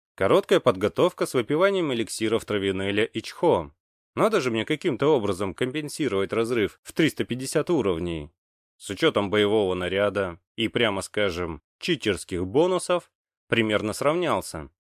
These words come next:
если судить по виденным мною статам Эльвинулиены. Вокруг напряженные лица альвов. Интересно, что творится в их цифровых мозгах?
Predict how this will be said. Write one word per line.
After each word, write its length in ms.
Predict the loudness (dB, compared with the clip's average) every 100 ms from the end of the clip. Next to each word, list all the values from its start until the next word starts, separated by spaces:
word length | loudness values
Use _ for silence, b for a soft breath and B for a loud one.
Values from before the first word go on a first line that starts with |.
| _ _
если 300 | 0 2 0
судить 380 | -4 -4 -4 -4
по 120 | -2
виденным 420 | -2 -2 -2 -4 -2
мною 380 | -2 -2 -4
статам 460 | -2 0 0 -2 -6
Эльвинулиены. 960 | -6 -4 -4 -4 -2 -2 -2 -4 -10 -14 _ _ _ _ _
Вокруг 480 | -8 -4 0 0 2
напряженные 640 | 0 2 2 2 0 0 0
лица 400 | -2 -4 -6 -2
альвов. 600 | 2 2 2 -4 -6 _ _ _ _
Интересно, 800 | -4 -2 0 2 0 -4 -12 -14 -18
что 200 | -8 -8
творится 480 | -4 -4 -4 -4 -4
в 80 |
их 80 | -4
цифровых 480 | -8 -4 -2 -2 -2
мозгах? 580 | -6 -4 0 -2 -2